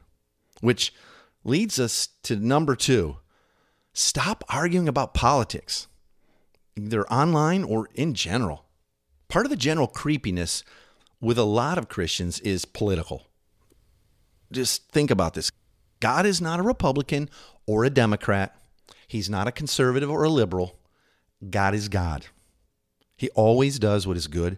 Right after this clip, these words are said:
right, and perfect. Be careful, because when you or your church becomes a mouthpiece for a political party, I think you cease to be the church. Our job is to share the gospel,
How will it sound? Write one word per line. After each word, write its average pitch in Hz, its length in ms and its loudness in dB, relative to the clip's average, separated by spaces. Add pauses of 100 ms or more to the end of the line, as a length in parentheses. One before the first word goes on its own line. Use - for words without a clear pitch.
right, 82 280 -6
and 95 120 -10
perfect. - 420 -4 (1000)
Be 101 160 0
careful, 196 580 2 (600)
because 107 260 -10
when 110 420 0
you 220 480 2
or 120 140 0
your 113 120 -2
church - 460 0
becomes 117 300 -2
a 113 40 0
mouthpiece 113 680 -2
for - 180 -4
a 90 40 -4
political 117 400 -4
party, 120 460 0 (800)
I 107 60 -12
think 165 300 -6
you 113 60 -2
cease - 420 0
to 117 80 0
be 98 140 2
the 80 80 0
church. - 500 -4 (540)
Our 165 160 4
job 135 400 2
is 107 140 -2
to 104 80 -6
share 110 260 -2
the 87 120 -6
gospel, 90 800 -4